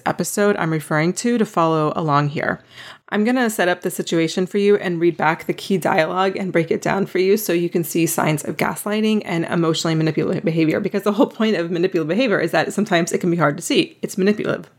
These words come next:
by its very nature. But when you can spot a situation outside of your own life, emotions,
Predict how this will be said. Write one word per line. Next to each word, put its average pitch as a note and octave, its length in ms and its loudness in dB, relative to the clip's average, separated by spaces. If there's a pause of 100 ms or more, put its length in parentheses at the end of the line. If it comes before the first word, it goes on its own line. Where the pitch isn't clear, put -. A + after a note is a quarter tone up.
by D#3+ 100 2
its D3+ 120 -2
very D#3 160 0
nature. D#3 420 -2 (680)
But A3+ 140 2
when A#3+ 140 2
you A#3+ 80 -2
can A#3 140 0
spot C4+ 360 0
a - 40 0
situation F3 520 0
outside D#3+ 340 -2
of E3+ 120 0
your D#3+ 160 0
own D#3+ 220 0
life, F3 480 0
emotions, F3 600 0